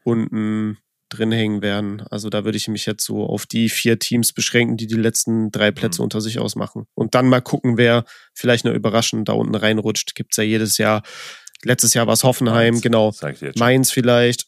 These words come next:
Speaker 2: Wird Mainz
Speaker 1: Freiburg
Speaker 2: sein,
Speaker 1: bleibt
Speaker 2: hundert Pro.
Speaker 1: vielleicht auch unten drin. Wer weiß, wenn die in so einen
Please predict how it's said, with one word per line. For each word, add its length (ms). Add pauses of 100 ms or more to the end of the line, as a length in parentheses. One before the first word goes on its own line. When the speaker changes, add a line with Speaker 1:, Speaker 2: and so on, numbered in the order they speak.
(120)
Speaker 2:
Wird 120
Mainz 0
Speaker 1:
Freiburg 340
Speaker 2:
sein, 160
Speaker 1:
bleibt 160
Speaker 2:
hundert 160
Pro. 60
Speaker 1:
vielleicht 380 (500)
auch 240
unten 260
drin. 420
Wer 160
weiß, 280
wenn 100
die 120
in 120
so 160
einen 300